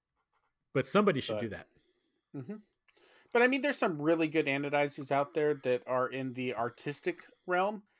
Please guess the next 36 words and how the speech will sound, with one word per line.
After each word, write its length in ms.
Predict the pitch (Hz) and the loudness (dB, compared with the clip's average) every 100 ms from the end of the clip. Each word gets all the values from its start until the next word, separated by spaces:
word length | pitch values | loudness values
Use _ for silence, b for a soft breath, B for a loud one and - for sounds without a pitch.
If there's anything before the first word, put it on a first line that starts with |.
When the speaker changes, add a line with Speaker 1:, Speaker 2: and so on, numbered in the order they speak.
| _ | _
Speaker 2:
and 200 | 139 135 | -4 -2
Speaker 1:
Yeah. 60 | 117 | 2
Speaker 2:
they 160 | 165 | 4
are 280 | 151 123 117 _ - | 6 4 -2 _ -12
not 760 | 135 139 147 151 151 151 156 - | -8 -4 -2 0 2 2 0 -6
cheap 400 | - 156 175 - | -4 -2 -2 -4
by 220 | 139 131 | -2 -2
any 300 | 131 139 139 131 | 0 -2 -4 -4
stretch 280 | - 135 | -6 -6
of 60 | 139 | -6
the 40 | |
imagination. 640 | 131 123 127 127 131 180 165 _ _ _ _ _ _ | -4 -4 -4 -6 -6 -8 -10 _ _ _ _ _ _
Um, 480 | 143 135 127 113 120 _ _ _ _ | 0 2 0 -4 -10 _ _ _ _
but 160 | 175 165 | 2 4
they 120 | 160 | 2
do 160 | 170 | 4
a 40 | 165 | 4
really 240 | 143 131 | 4 0
good 160 | 120 117 | -2 -2
job. 320 | 131 113 104 | 2 2 0
And 140 | 135 135 | -6 -2
see, 140 | 156 | 2
those 300 | 143 208 220 | 6 6 6
are 60 | 220 | 2
the 100 | 180 | 0
people 340 | 190 180 156 | 0 0 2
where 140 | 151 | 2
they 120 | 143 139 | 4 4
are 240 | 147 160 | 6 6
charging 460 | 156 147 139 131 123 | 4 2 2 -2 -6
a 60 | |
premium 460 | 113 147 139 127 123 | -6 -4 -2 -2 -4
price 320 | 131 127 123 | 0 0 0
for 140 | - | -4
a 60 | 117 | -8
product, 580 | - 143 135 117 - | 0 2 4 2 -4